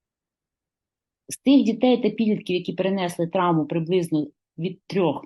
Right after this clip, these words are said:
до п'ятнадцяти процентів дівчаток та від одного до шести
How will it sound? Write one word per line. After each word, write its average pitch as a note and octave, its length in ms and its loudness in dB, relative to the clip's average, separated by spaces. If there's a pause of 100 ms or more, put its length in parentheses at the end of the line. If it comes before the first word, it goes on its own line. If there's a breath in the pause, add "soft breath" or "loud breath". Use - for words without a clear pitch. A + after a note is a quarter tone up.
до E3 80 -4
п'ятнадцяти E3 600 -2
процентів D#3+ 500 0
дівчаток D#3 680 -4 (720)
та F3+ 180 0
від E3 180 0
одного E3+ 340 2
до E3+ 120 -2
шести A3+ 480 -2